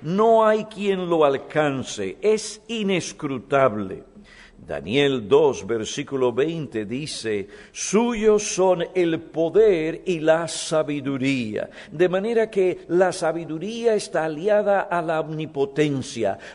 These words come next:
Por consiguiente, la sabiduría de Dios, aquello que planifica, aquello que escoge hacer,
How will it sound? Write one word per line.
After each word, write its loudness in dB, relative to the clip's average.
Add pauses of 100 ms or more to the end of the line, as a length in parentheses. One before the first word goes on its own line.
Por 4
consiguiente, 0
la 2
sabiduría -2
de -2
Dios, -2
aquello -2
que 0
planifica, -2
aquello -2
que 2
escoge 2
hacer, -2